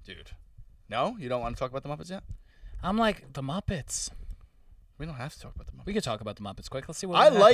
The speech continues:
Speaker 2: happens.
Speaker 1: I just am pumped about the whole Muppets thing. I think it's great. So the Muppets were added back, were, all five seasons of the Muppets were added to Disney Plus, and, like, in, and, dude,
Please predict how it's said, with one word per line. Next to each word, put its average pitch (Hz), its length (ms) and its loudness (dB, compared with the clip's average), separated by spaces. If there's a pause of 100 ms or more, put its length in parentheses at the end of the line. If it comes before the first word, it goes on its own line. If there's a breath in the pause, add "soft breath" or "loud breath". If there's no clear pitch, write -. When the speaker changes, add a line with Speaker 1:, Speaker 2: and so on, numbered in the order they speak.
Speaker 2:
happens. - 120 -10
Speaker 1:
I 190 180 8
just 240 220 -2
am 160 140 -4
pumped 226 300 4
about 131 220 0
the 107 80 -6
whole 127 120 4
Muppets 147 300 0
thing. - 220 -18 (140)
I 127 80 2
think 151 160 -2
it's 120 100 -6
great. 185 220 6 (420)
So - 80 -4
the 180 60 4
Muppets 226 320 8
were - 100 6
added 185 260 10
back, 175 180 6
were, 160 320 2 (160)
all 156 160 6
five 160 200 6
seasons 165 280 -4
of 127 40 0
the 123 60 0
Muppets 135 380 0
were 107 140 -6
added 120 240 -2
to - 80 -20
Disney 127 260 -4
Plus, 170 400 2
and, 135 160 -2
like, 120 240 0
in, 147 140 -6 (260)
and, 135 220 -6 (180)
dude, - 240 -8